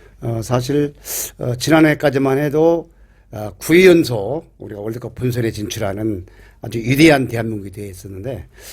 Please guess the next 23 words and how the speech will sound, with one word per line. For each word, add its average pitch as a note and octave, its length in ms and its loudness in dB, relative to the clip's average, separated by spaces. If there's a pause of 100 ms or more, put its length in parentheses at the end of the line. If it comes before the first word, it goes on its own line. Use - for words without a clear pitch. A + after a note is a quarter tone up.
(160)
금년에, D3+ 680 2 (200)
아, G2+ 800 -12
그 G#2 100 -14
시리아를 D3+ 680 0 (100)
이등으로 A2 600 -4 (240)
제압하면서 A#2 680 0 (560)
십 - 420 0
회 G3 120 2
연속이라는 B2 520 -2
금자탑을 C3+ 480 -2
쌓게 A2 240 -12
됐습니다. F#2 880 -10
그래서, G2 400 -8 (460)
아, B2+ 160 0
이, D3+ 240 6 (220)
어, C3+ 60 -6 (180)
월드컵은 C#3+ 680 -2 (460)
지난 D#3 1120 0
천구백팔십육 D3+ 720 -4
년도 D3+ 540 2 (460)
멕시코 C#3+ 840 -2
월드컵 B2+ 500 -2
때 - 240 -10